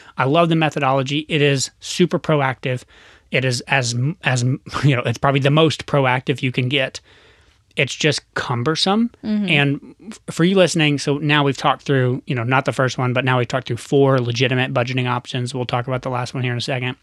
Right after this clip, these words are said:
Speaker 1: You should be trying to think about how can you balance a budgeting type that will help you hit your goals and a budgeting type that you will stick with,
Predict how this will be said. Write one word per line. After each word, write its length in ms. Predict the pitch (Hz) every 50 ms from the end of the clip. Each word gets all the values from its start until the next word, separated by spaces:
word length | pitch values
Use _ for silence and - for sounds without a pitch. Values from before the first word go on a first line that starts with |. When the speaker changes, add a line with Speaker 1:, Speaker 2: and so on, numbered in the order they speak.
| _ _
Speaker 1:
You 220 | - 135 147 175 185
should 200 | - 226 214 180
be 140 | 185 165
trying 420 | 147 - - 160 143 139 139 139 135
to 180 | - - 135 123
think 240 | - - 143 131 139
about 400 | 131 131 123 123 127 127 - - _ _ _ _ _ _ _ - _ _ _ _ _ -
how 320 | 120 - - 147 165 208
can 180 | 202 - 208 202
you 120 | 196 185
balance 760 | 156 139 131 151 139 135 135 127 117 113 117 - - - - - _ _ _ _ _ _ - - _ _ _ _ -
a 140 | - 127 123
budgeting 560 | 123 120 131 139 143 147 165 196 202 214 190
type 400 | - 139 135 131 127 127 - - -
that 200 | - 131 123 120
will 100 | 117 120
help 340 | 113 - - 131 143 143 -
you 80 | - 160
hit 200 | 127 - 160 156
your 180 | 151 156 156
goals 460 | 139 120 117 113 110 110 123 - - - _ _ _ _ _ _ _
and 460 | 180 180 196 180 143 120 123 123 117 - _
a 160 | - 151 117 110
budgeting 440 | - 147 135 131 139 139 147 139 127
type 240 | - 127 120 117 -
that 120 | - - 135
you 100 | 123 120
will 100 | 113 110
stick 340 | - - - 120 107 - -
with, 260 | 64 - - -